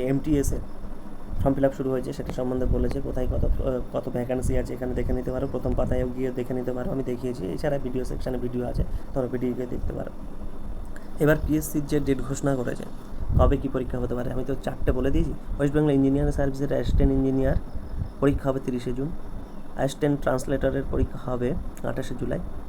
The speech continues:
তারপরে হচ্ছে ডাব্লিউ দু হাজার তেইশে ডাব্লিউবিসিএস এর মেন্স হবে স-, ষোলো, সতেরো, আঠারো, কুড়ি, কুড়ি আগস্ট। টেকনিক্যাল অফিসার পদের পরীক্ষা হবে চব্বিশে আগস্ট। ফিশারি এক্সটেনশন অফিসার অ্যাসিস্ট্যান্ট, আহ,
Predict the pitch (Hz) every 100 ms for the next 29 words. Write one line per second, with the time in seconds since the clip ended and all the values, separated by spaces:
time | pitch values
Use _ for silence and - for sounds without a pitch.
0 | - - - - - - - 127 127 -
1 | 139 139 139 127 127 131 131 131 135 135
2 | 135 127 127 131 - 135 143 135 131 135
3 | 131 123 - - - - - - - -
4 | 135 131 - 139 147 131 135 127 123 135
5 | 135 - 131 185 - - 135 127 127 139
6 | 175 - - - 139 143 156 151 147 139
7 | 143 139 139 135 139 135 131 123 139 -
8 | - - - 135 135 - 127 123 156 -
9 | - - 135 147 147 151 - 147 143 139
10 | 131 131 131 131 - 139 131 - 131 -
11 | - - - 135 127